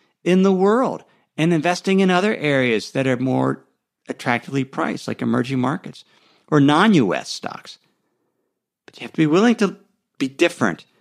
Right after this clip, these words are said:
than the crowd. So that's episode one ninety-four, Four Lessons from Warren Buffett. You can get show notes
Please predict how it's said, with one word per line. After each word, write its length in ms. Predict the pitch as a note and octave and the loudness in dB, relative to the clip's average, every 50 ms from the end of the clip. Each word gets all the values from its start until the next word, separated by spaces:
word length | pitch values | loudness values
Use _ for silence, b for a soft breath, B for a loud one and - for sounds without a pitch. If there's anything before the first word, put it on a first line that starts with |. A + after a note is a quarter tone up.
| _ _ _ _ _ _ _ _ _ _ _ | _ _ _ _ _ _ _ _ _ _ _
than 540 | D3+ B2 G#2+ G#2 G#2 G#2 G2 G2 F#2+ - _ _ _ _ _ _ _ _ _ _ | -2 -2 0 0 2 0 0 0 -2 -6 _ _ _ _ _ _ _ _ _ _
the 80 | - - | -12 -10
crowd. 500 | - - - D#2 C2 A#1+ G1+ - - - - _ _ _ _ _ _ _ _ _ _ _ _ _ _ _ _ | -8 -4 -4 -4 -2 -4 -8 -12 -16 -20 -20 _ _ _ _ _ _ _ _ _ _ _ _ _ _ _ _
So 140 | - - A#2 | -12 -8 -4
that's 320 | A2+ B2 C#3 C#3 - - _ _ _ - | -2 -2 -4 -4 -8 -16 _ _ _ -8
episode 880 | B2+ - - E3+ C#3 - - - C3+ B2 B2 A#2+ A#2 A#2 A#2 A2+ A2+ b b b b b b b _ | -8 -2 -2 -2 -2 -2 -4 -2 0 0 2 2 0 0 -2 -4 -6 b b b b b b b _
one 560 | - A#2 A2 A#2 B2 C3 C#3+ D3 E3 E3 E3+ - _ _ _ | -6 -4 -2 0 2 2 2 2 0 -2 -4 -8 _ _ _
ninety-four, 1000 | - B2+ A#2+ B2 A#2+ A#2+ A#2+ A#2+ A2+ A2 G#2 - - - C#3 D3 F3 A#3 D4 D#4+ | -2 0 2 2 2 2 0 0 0 -2 -4 -6 -6 -4 -2 0 0 0 0 -2
Four 380 | - - _ D3+ D3 D3 D#3+ D3+ | -4 -6 _ -2 0 2 2 2
Lessons 520 | C#3+ C#3+ C#3+ D3 - - G#3 A3 G#3+ F#3+ | 2 0 -2 -2 -4 -4 -2 -2 -2 -4
from 540 | - - _ _ D#3 D3 D3 C#3+ C#3+ - - _ _ | -6 -12 _ _ -2 0 2 0 0 -2 -6 _ _
Warren 400 | B2+ A#2+ A#2+ B2 B2 A#2+ A#2 G#2+ | -2 0 0 2 2 2 0 0
Buffett. 440 | A2+ A#2+ B2 C#3+ - - D3 - - | 0 0 -2 -2 0 -2 -4 -2 -2
You 80 | B2+ | -2
can 160 | - B2+ A2+ | -2 -2 -2
get 140 | G#2+ A#2+ G#2 | -2 -2 -4
show 340 | - - - - A2 G#2 A2 | -4 -6 -2 0 0 2 2
notes 360 | A2 G#2+ A2 A2 G#2+ - - | 2 2 0 0 -2 -6 -12